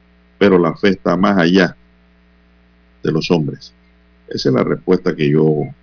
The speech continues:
le doy a ese interrogante, don César. Usted podrá, amigo oyente, dar su propia respuesta. Son las seis treinta y siete minutos. Tenemos que retratos de una ciudad que es mucho,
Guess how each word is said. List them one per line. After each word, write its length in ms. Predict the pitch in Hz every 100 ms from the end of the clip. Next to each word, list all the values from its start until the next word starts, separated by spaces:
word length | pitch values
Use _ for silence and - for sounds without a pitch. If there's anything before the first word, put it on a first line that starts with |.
| _ _ -
le 120 | 101
doy 180 | 98 98
a 60 | 92
ese 160 | 95
interrogante, 580 | 78 78 78 78 76 73
don 160 | 78 -
César. 380 | - - 143 - _ _ _ _ _ _ -
Usted 140 | 101
podrá, 260 | 90 85 87
amigo 300 | 87 90 82
oyente, 360 | 82 104 123
dar 160 | 98 85
su 120 | -
propia 340 | - 85 - 80
respuesta. 560 | 73 - 78 - - - _ _ _ _ _ _ _ - _ _ - _ _ _ _ _ _
Son 240 | - - 160
las 100 | 147
seis 180 | 160 156
treinta 260 | 147 135
y 80 | 113
siete 260 | - 127 127
minutos. 800 | 113 110 113 151 165 160 - -
Tenemos 460 | 92 98 107 107 -
que 220 | 95 90
retratos 520 | 87 90 95 101 110
de 100 | 95
una 140 | 98
ciudad 380 | 92 - 85 101 -
que 140 | 95 95
es 140 | 92
mucho, 540 | 90 98 233 - 151